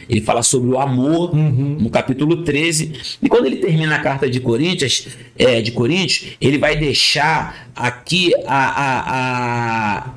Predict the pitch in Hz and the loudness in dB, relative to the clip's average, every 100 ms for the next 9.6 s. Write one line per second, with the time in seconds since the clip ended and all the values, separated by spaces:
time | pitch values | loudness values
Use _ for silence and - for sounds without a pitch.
0 | - 127 135 - 165 185 180 156 - - | -4 -2 0 2 2 2 2 0 0 0
1 | 151 180 196 - - - - - - - | 0 0 0 -2 -6 -12 -20 -20 -4 2
2 | 151 - - 196 208 190 185 170 - 156 | 4 4 2 2 0 0 0 0 2 0
3 | 165 - - 147 120 120 120 117 - _ | 0 -2 0 0 0 0 -4 -10 -14 _
4 | _ _ - - 147 165 151 156 160 156 | _ _ -2 2 4 2 0 0 0 2
5 | 160 156 175 175 165 160 - 165 160 143 | 0 -2 -4 -2 0 0 2 0 2 2
6 | 127 127 113 117 - 110 120 107 110 117 | 2 2 0 0 -2 0 0 0 0 -2
7 | 117 - - - - 131 127 151 151 - | -4 -8 -14 -4 0 2 2 0 2 0
8 | 110 85 - - - - - _ _ - | 0 -4 -8 -18 -20 -20 -20 _ _ 2
9 | 107 110 - 123 127 | 2 2 0 0 0